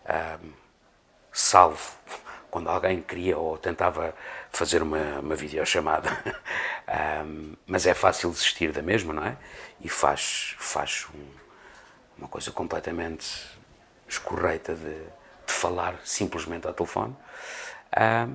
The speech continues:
em que se veste aquele boneco, em que se diz sim, sim, e depois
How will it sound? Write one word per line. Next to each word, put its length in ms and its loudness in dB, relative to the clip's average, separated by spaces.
em 100 2
que 80 -2
se 100 0
veste 300 10
aquele 240 0
boneco, 460 0
em 80 -4
que 80 -10
se 100 -10
diz 280 0
sim, 120 2
sim, 340 0
e 80 2
depois 360 4